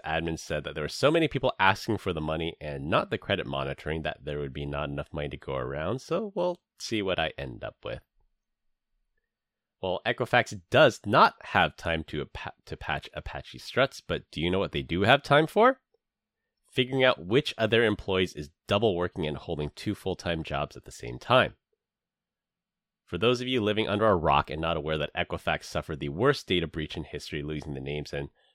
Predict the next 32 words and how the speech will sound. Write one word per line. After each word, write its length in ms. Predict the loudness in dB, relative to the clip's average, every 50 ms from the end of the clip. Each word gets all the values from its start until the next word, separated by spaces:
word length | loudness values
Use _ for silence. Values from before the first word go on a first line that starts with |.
| _
social 380 | -12 -4 -2 -2 -2 0 -2 -4
security 280 | -4 -2 -2 -2 0 0
numbers 300 | 0 -2 -2 -2 -4 -6
of 80 | -10 -10 _ 2
every 280 | 2 4 4 4 2 0
American 440 | 0 0 -2 -4 -4 -6 -8 -10
adult, 500 | -10 -10 -6 -6 -2 -2 -2 -4 _ -16 _ _ _ _ _ _ _ _ _ _ _ _ -2
they 160 | 2 2 2
are 260 | 4 4 6 6 6 4
a 140 | 2 0
data 320 | 0 0 0 2 2 2 2
broker 360 | 0 -2 -4 -4 -4 -6 -6
and 140 | -6 -2 -2
they 120 | -2 -4
hoover 500 | -4 -4 2 2 2 4 4 2 2 2 2
up 200 | 0 0 0 -2
as 180 | -4 -4 -2
much 300 | -2 -2 -2 -2 -4 -2
data 260 | 0 0 2 2 0
as 160 | -2 -2 -4 -4
they 100 | -6 -10
can 280 | -8 -6 -6 -4 -4
on 160 | -2 -4 -4
you 220 | -4 -4 -4 -6 -8
to 200 | -10 -12 -14 -14
package 480 | -10 0 2 2 2 4 2 -2 0
and 140 | -2 -6 -6
sell 440 | -8 -6 -4 -2 -2 -2 -2 -4 -8 _
to 180 | -16 -14 -14
the 120 | -12 -12 -14
highest 340 | -14 -14 -16 -16 -14 -6 -2
bidder. 240 | -2 -2 -2 -2